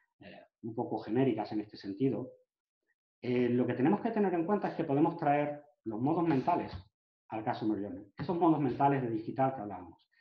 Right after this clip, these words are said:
Entonces, si tenemos a alguien en el modo mental información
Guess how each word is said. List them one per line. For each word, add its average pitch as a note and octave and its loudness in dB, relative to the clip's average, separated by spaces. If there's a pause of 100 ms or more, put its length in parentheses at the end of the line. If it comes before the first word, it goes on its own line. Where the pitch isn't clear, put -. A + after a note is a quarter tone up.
(280)
Entonces, E3+ 2
si G3+ -2
tenemos F#3 4
a E3+ 4
alguien B2+ 0
en A#2+ -2
el A#2+ 2
modo F#3+ 6
mental C#3+ 4
información A2+ -2